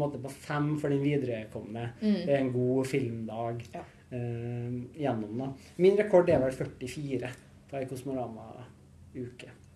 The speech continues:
Speaker 2: Damn, jeg tror Filmofil-rekorden er tjueåtte.
Speaker 1: Ja.
Speaker 2: Jeg, eh,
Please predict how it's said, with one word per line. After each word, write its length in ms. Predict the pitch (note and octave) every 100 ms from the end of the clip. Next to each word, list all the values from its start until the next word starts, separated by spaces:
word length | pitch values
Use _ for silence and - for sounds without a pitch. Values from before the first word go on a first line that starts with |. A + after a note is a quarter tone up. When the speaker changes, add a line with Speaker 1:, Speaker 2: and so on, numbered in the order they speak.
| -
Speaker 2:
Damn, 480 | B3 C#4+ B3+ G3 -
jeg 80 | G#3
tror 400 | A#3 A#3 A3+ A3
Filmofil-rekorden 1040 | A3+ A3 G#3+ F#3 F3+ F3+ F3+ F#3 G#3+ G#3+
er 220 | G3 F#3+ F#3
tjueåtte. 640 | - G3 G#3+ - - F4+ - -
Speaker 1:
Ja. 120 | C#3+ C#3 - -
Speaker 2:
Jeg, 420 | G#3+ G#3+ G#3+ G#3+
eh, 640 | A3+ A3+ A3 G#3+ G#3 G#3